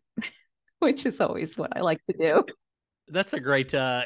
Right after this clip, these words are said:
Speaker 2: transition into my next question. You mentioned a couple of them there, you know, R O I and kind of doing it incrementally. I wonder if,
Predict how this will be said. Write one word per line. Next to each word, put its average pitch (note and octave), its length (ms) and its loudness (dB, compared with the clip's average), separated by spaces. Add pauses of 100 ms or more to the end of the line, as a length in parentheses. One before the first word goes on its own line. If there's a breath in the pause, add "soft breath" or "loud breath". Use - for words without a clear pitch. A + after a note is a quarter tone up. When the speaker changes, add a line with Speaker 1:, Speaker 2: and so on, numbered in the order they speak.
Speaker 2:
transition C3+ 560 -2
into B2+ 140 0
my A#2 120 -2
next A#2+ 280 -4
question. C3 300 -4
You C#3 100 -2
mentioned E3 480 -2
a B2 100 0
couple C3+ 320 2
of B2+ 80 4
them B2 80 -6
there, A#2+ 140 0
you A2+ 120 -2
know, A#2 240 0
R C3 220 4
O B2 140 2
I A#2 280 4
and A#2 220 -4
kind B2 240 -4
of A2+ 180 -4 (220)
doing C#3+ 300 4
it B2 220 2
incrementally. B2 800 2
I B2 40 2
wonder G#3+ 220 0
if, D3+ 80 -6